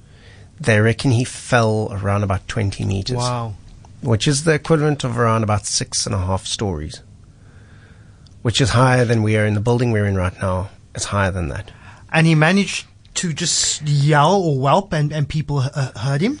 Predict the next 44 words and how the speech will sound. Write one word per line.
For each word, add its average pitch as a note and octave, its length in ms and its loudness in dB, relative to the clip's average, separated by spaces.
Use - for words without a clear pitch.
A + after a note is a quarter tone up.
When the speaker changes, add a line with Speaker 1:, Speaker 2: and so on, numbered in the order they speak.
Speaker 1:
No, C#3 280 4
so A2+ 240 0
he, C#3+ 220 2
he C3+ 240 -2
basically C3+ 420 0
fell C#3+ 580 0
and A#2 560 -2
somehow A#2 800 0
didn't C3+ 260 2
injure B2 340 -2
himself G2+ 400 -2
to A#2 100 -8
the G#2+ 80 -4
point G#2+ 440 -2
where G2 260 0
he F#2+ 200 -6
was G2+ 140 -4
unconscious G#2 680 0
or F#2 80 -2
anything G#2 280 -2
<laughs> F2+ 80 -2
like - 160 -8
that. F#2 220 -2
He - 280 0
fell E3 260 0
onto G3 260 2
a B2+ 40 4
ledge G#2+ 680 -4
that, - 220 -2
and A#2+ 140 0
I'm A#2+ 80 4
not C3+ 160 2
joking G#2 320 2
with - 160 -2
you A2 80 -2
now, G#2+ 140 2
is G#2+ 140 -2
probably C#3+ 600 0
about A#2 240 -2
the A#2 80 -8
size G#2+ 320 0
of G2 80 -4
this G2 120 -6
table. - 420 -6